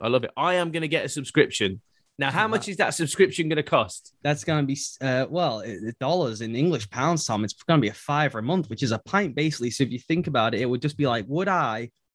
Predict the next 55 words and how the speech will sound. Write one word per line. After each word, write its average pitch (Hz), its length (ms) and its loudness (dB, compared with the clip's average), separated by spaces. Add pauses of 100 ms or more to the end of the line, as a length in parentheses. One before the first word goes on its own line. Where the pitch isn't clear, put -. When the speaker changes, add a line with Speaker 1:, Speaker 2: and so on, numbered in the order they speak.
(440)
Speaker 2:
if 131 120 0
I 127 120 2
had 143 180 2
the 139 80 -8
chance, 123 540 2
if 107 100 -4
I 101 80 2
lived 151 400 -2
in 151 100 2
Manchester, 147 540 0
England, 110 300 0
would 117 100 2
I 104 120 2
buy 120 380 0
Ollie 123 280 0
a 107 60 0
pint 107 520 0
and 113 140 -4
have 101 120 2
him 107 140 0
tell 104 220 0
me 107 120 2
nerdy 98 320 0
football - 360 -4
stuff - 280 -6
once 98 240 -4
a 98 40 -4
month? 82 260 -4 (340)
Who, 151 140 2 (100)
who 190 120 0
wouldn't 101 240 -2
take 95 140 -6
that 78 140 -12
deal? 85 300 -10 (800)
Speaker 1:
I 139 120 2
will 131 180 0
not 156 260 -2
be 180 80 -2
getting 165 320 0
a 151 60 -2
subscription. 131 640 -2 (180)
<laughs> - 220 2 (1400)
No, 127 160 -2
I 131 80 2
will 147 160 2
definitely 147 320 -2
get 107 160 0
a 113 40 -2
s-, - 260 -8
subscription. 110 600 0
Yeah, 117 140 4
and 107 100 0
if 110 120 -4
you 123 80 0
wanna, 123 260 2